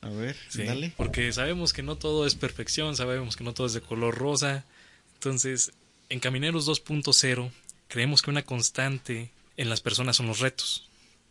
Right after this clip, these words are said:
Speaker 1: Así es.
Speaker 2: Los fracasos, los obstáculos. ¿Nos puedes compartir cuál ha sido tu peor fracaso? ¿Qué aprendiste y cómo lograste superarlo?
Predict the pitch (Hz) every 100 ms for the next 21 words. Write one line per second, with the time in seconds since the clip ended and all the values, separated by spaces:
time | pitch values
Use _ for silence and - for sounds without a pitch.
0 | - 117 135 117 - - - 110 - 107
1 | - 127 127 113 - - 123 - - -
2 | 127 - 107 104 - - - - - -
3 | _ - 120 - 202 - 160 135 127 123
4 | - 147 - - 156 156 - 147 143 -
5 | 120 120 117 127 - 113 104 107 104 -
6 | 147 - - 156 147 139 139 143 - 147
7 | 147 - _ _ 143 - 147 147 127 123
8 | 131 - 127 127 - 104 98 110